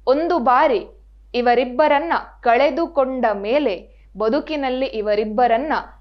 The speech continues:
ರೀಪ್ಲೇಸ್ ಮಾಡುವುದಕ್ಕೆ ಆ ನಂತರದಲ್ಲಿ ಪರಮಾತ್ಮನಿಂದಲೂ ಸಹ ಸಾಧ್ಯವಿಲ್ಲ.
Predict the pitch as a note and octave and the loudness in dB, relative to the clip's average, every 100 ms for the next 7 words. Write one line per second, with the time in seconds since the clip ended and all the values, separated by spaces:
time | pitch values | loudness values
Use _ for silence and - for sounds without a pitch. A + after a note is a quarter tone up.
0 | G3+ B3 - F4 F4 E4 - C4 B3 A#3 | -4 -2 -2 0 0 -2 -4 -2 0 -2
1 | G#3 A3 - - G#3+ D#3+ - - - G3+ | -2 -2 -4 -4 -4 -6 -18 -12 -6 -4
2 | G#3+ A#3+ C#4+ D#4 C#4 C4 B3+ D#4 E4 - | -4 -4 0 2 4 2 0 -4 -6 -2
3 | G3+ A3+ C4 C4+ C4 C4 B3+ B3 B3 B3 | 0 2 2 0 -2 -8 -6 -4 -2 0
4 | C4+ G4 D#4+ D4+ C4+ A3 G#3+ G3 A3 G3 | 0 0 -2 -4 -4 -2 -2 -4 -6 -6
5 | G3+ | -4